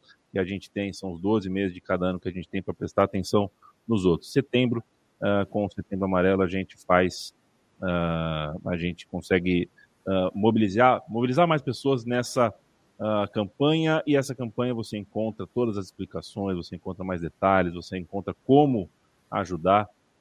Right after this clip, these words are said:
Ah, eu sugiro que você acesse C V V ponto org ponto B R, tá bom? É, essa é uma campanha abraçada pelo time da Trivela, pelo time da Central três. Bruno Bonsante está comigo, eu sou o Leandro Amin, Matias Pinto também está comigo, Leandro Stein. Eu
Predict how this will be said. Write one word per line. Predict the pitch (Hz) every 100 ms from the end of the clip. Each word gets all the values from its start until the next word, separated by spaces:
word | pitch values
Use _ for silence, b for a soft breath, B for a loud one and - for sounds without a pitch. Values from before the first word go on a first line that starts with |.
| _
Ah, | 92 92 90 90 90 -
eu | 104
sugiro | 101 120 95 95
que | -
você | 95 104
acesse | 90 - 101 95 92
C | - 107
V | 95
V | 85 95
ponto | - 95 87
org | 90 95 87 85 _ _ _ _ _
ponto | 98 95 -
B | - 101
R, | 95 95 80 73 _ _
tá | -
bom? | 104 143 135 - _ _ -
É, | 95 95 90 87 85 -
essa | 98 -
é |
uma | 92 90
campanha | 85 - 92 95
abraçada | 95 92 92 - 98 90
pelo | - 90 87
time | - 90
da | 85
Trivela, | 80 82 87 104 98
pelo | 98 85
time | - 92 87
da | 82
Central | - 85 - 82
três. | 104 104 98 - -
Bruno | 98 98
Bonsante | 87 87 - 101 90
está | - 85
comigo, | - 95 110 98
eu |
sou | 90 - 92
o |
Leandro | 87 90 87 80
Amin, | 90 110 107
Matias | 90 - 87
Pinto | - 110 107
também | - 98
está | 90 -
comigo, | 85 92 110 101
Leandro | 98 101 90
Stein. | - 117 123
Eu | 127 120